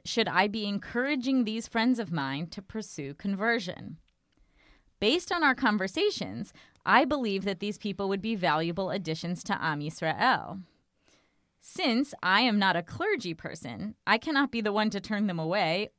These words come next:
or accept them. What can and should I do just as a normal Jew?"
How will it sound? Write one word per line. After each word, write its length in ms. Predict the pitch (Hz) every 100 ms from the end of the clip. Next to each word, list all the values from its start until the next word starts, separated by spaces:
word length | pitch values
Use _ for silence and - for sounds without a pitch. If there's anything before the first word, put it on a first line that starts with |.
| -
or 180 | 262 466 494
accept 480 | 185 - 131 - -
them. 180 | - - _ _ _ _ _ _ _
What 280 | 196 247 - -
can 400 | 320 302 302 302
and 260 | 208 208
should 300 | 180 - 254
I 300 | - 185 226
do 480 | 208 175 147 147 175 180
just 400 | - 202 202 -
as 200 | - 180
a 80 | 185
normal 640 | 180 175 165 165 160 156 - _
Jew?" 340 | - 139 -